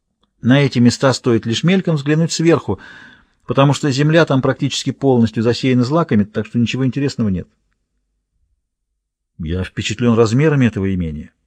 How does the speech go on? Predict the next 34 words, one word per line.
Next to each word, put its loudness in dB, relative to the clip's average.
Но -10
скажи 2
мне, 4
сколько 0
здесь -2
гектаров?» -4
«Около 2
тысячи, -4
я -2
точно 0
не 4
помню. 2
Хотя 2
тебе 0
кажется, -2
что -4
это 0
много, 2
а 0
это -2
действительно -2
много, 0
учти, 0
что 0
почти -2
половина 2
земли 0
никак 0
не 0
используется. -6
В -2
общем, 2
земли 6
много, 4